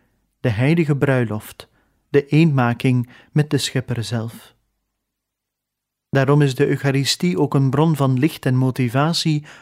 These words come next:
voor onze zorgen omtrent het milieu en geeft ons richting om bewakers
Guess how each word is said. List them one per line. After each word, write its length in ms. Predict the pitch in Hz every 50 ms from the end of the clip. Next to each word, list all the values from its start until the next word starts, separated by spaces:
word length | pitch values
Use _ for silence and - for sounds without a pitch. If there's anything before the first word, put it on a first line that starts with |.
| - _
voor 140 | - - 143
onze 260 | 147 143 131 127 123
zorgen 640 | 113 110 127 147 170 170 156 - 160 156 156 156 147 - - - - _ _
omtrent 440 | - 147 139 135 - 139 135 131 123
het 140 | 135 120 -
milieu 560 | 131 120 117 110 117 127 147 170 190 214 220 _ _ _ _ _
en 180 | - 151 151 143
geeft 280 | 147 190 202 190 - -
ons 240 | 170 156 135 -
richting 580 | 123 123 165 175 - - 185 180 180 180 185 -
om 160 | - 143 139
bewakers 760 | 120 120 113 113 123 135 156 151 - 165 151 151 143 - -